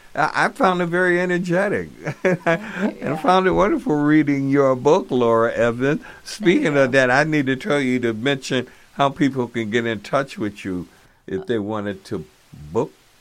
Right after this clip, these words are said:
Speaker 1: her. <laughs>
Speaker 2: Okay, yeah. Um, you can contact me through my website. Also, my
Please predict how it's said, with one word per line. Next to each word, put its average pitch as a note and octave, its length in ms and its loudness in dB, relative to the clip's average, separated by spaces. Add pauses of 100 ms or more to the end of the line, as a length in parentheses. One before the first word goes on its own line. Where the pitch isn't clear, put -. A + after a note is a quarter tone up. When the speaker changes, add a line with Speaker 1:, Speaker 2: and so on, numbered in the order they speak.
(200)
Speaker 1:
her. D#2 260 -4 (240)
<laughs> G3 280 -14 (300)
Speaker 2:
Okay, G3+ 580 -6
yeah. A#3 360 2
Um, G3 160 -4
you G#3 120 -10
can D4 200 -12
contact G#3 500 -8
me G3 180 -10
through F#3+ 360 -8
my F3 180 -8
website. F3 680 -10 (440)
Also, F3+ 400 -4
my D#3+ 520 -6